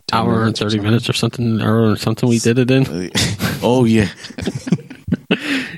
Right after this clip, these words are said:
Speaker 2: Yeah, I think the first stint was a hundred miles, and it was an hour and a half that we whipped that off.
Speaker 3: That was impressive.
Speaker 2: Whoops. <laughs> My wife's not listening.
Speaker 3: That was impressive.
Speaker 2: I was safe,
Speaker 3: That,
Speaker 2: sweetie.
Speaker 3: that's moving along.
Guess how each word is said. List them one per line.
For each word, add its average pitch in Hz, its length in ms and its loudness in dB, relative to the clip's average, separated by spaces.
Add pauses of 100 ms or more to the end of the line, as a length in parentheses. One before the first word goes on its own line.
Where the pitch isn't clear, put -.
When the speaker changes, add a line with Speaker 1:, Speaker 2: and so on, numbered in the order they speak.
Speaker 2:
Yeah, 110 160 4
I 95 40 0
think 123 200 -2
the 113 40 -6
first 113 200 -2
stint 113 160 0
was 110 100 2
a 98 80 2
hundred 107 180 0
miles, 107 380 2
and 95 80 4
it 95 40 4
was 95 140 4
an 92 120 4
hour 101 300 2
and 95 140 0 (680)
a - 20 -12
half 104 340 -2
that 95 100 -2
we 104 120 2
whipped 101 200 -2
that 107 140 2
off. 113 280 0 (920)
Speaker 3:
That 95 140 0
was 92 120 -2
impressive. 76 500 -4
Speaker 2:
Whoops. - 320 2
<laughs> - 420 0
My 117 100 2
wife's 113 220 2
not 113 140 0
listening. - 360 2 (800)
Speaker 3:
That 90 80 -2
was 85 100 -4
impressive. - 580 -8 (340)
Speaker 2:
I 104 100 0
was 113 180 2
safe, 101 280 0
Speaker 3:
That, 113 120 2
Speaker 2:
sweetie. 170 200 2
Speaker 3:
that's 110 280 2
moving 90 460 4
along. 87 500 0